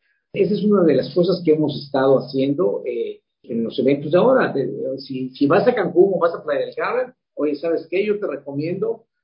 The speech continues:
eh, así de claro, se le dice al cliente que tomemos un hotel todo incluido, eh, hagamos actividades dentro del hotel de integración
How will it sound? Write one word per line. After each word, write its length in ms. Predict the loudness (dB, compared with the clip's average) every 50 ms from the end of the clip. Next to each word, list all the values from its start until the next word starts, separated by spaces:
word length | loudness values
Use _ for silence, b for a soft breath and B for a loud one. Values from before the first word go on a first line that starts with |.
| _ _ _
eh, 220 | -12 -10 -8 -8 -8
así 400 | -10 -12 -8 -2 0 0 2 2
de 160 | 2 0 0
claro, 360 | -2 -4 -2 0 -2 -2 -2
se 80 | -4 -4
le 80 | -4
dice 200 | -4 -6 -8 -8
al 60 | -8
cliente 560 | -6 -4 -2 -2 -2 0 2 2 2 2 0 -2
que 320 | -4 -2 -2 -4 -6 -8 _ _ -8
tomemos 460 | -6 -4 -2 -2 0 0 0 -2 -4 -4 -10 -14 -10
un 240 | -6 -4 -2 -2 -2
hotel 220 | 0 -2 -2 0 4
todo 220 | 4 6 6 6
incluido, 760 | 4 2 2 4 6 8 8 8 6 4 4 2 2 -4 -12 _ _ _ _ _ _ -10
eh, 180 | -8 -6 -6 -4
hagamos 380 | -4 -6 -6 -4 -4 -4 -4 -4
actividades 720 | -4 -6 -4 -4 -2 -2 0 0 0 0 -2 -2 -4 -2
dentro 340 | 0 2 2 2 2 2 2
del 140 | 2 2 2
hotel 540 | 0 0 0 0 0 0 0 -2 -4 -6 -4
de 80 | -2
integración 920 | -2 -2 -2 -2 -2 -2 -2 -4 -6 -6 -4 -2 -2 -2 -2 -6 -10 -20